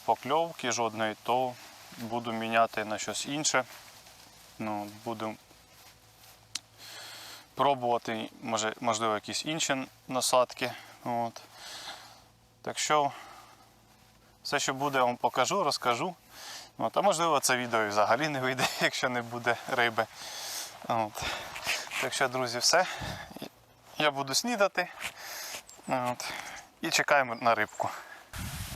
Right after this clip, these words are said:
Представляєте, сів <clears throat> пообідати чи повечерять. Подивіться, у мене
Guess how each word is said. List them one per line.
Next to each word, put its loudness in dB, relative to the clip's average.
Представляєте, 2
сів -4
<clears throat> 4
пообідати 6
чи 2
повечерять. 4
Подивіться, 2
у 2
мене 4